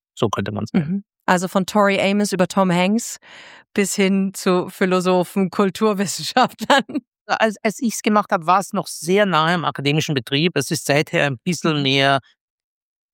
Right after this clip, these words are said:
Speaker 1: in, in die Bestseller-Richtung, äh, gegangen. Jetzt nicht, es, wir hatten beides, aber ich, ich, mir
Speaker 2: Mhm.
Speaker 1: war's ja wichtig, da irgendwie noch eine Spange zu halten. Ähm, das ist gar nicht so leicht, weil die, die, die, der akademische Betrieb wird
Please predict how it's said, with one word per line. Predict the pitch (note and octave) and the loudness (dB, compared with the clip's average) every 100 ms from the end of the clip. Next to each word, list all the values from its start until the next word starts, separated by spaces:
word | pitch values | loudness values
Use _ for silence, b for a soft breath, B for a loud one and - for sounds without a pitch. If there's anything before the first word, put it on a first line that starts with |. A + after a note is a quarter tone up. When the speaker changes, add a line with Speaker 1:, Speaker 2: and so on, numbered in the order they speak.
| _ _ _ - | _ _ _ -4
Speaker 1:
in, | D4 F3+ | 0 2
in | A#3 F3 | 2 0
die | |
Bestseller-Richtung, | D#3 F3+ - - F#3 D#3+ F#3 - F3+ E3 - _ | 2 2 2 0 0 0 0 0 0 -2 -10 _
äh, | F3+ | -4
gegangen. | F3+ D#3 B2 E3 F#3 G3+ | 0 0 2 2 2 2
Jetzt | D#3 | 0
nicht, | G#3 F#3 | -2 -2
es, | - - | -4 -4
wir | E3+ C#3+ | 0 0
hatten | - E3+ | 0 2
beides, | D3 D#3 A#2 G#2+ | 2 2 0 -4
aber | - C3+ C3+ | -2 0 0
ich, | C#3+ C#3 | -2 -2
ich, | E3+ - F#2+ - F#3 | -2 -2 -8 -6 0
mir | F3+ | 2
Speaker 2:
Mhm. | |
Speaker 1:
war's | F3 F3 | 2 2
ja | E3 | 0
wichtig, | F3 - - - | -2 -4 -4 -2
da | |
irgendwie | D3+ D#3+ C#3+ D#3+ D3+ D3+ C3 | -2 -2 0 0 2 0 0
noch | C#3 B2+ | 0 0
eine | C#3+ | 0
Spange | A#2+ - C#3+ D3 | -2 -2 0 0
zu | - | 0
halten. | A#2+ A#2 C#3 - _ _ _ - | 0 0 -4 -8 _ _ _ -2
Ähm, | C#3+ C3 C3 | 0 0 -2
das | - D3 | -2 -4
ist | A3 | -2
gar | - | 0
nicht | G3 - | 0 2
so | |
leicht, | D3+ C3 A#2+ | 2 2 0
weil | C#3 | -2
die, | B2 C#3 A#2 | 0 0 0
die, | C#3 C#3 B2 | 0 0 -2
die, | - C3 | -2 -2
der | C#3 - | 0 -2
akademische | C3+ D3+ E3+ D3+ | 0 0 0 0
Betrieb | C#3 - D3 C#3 | -4 -2 -2 0
wird | C#3+ C3+ - | 0 -2 -2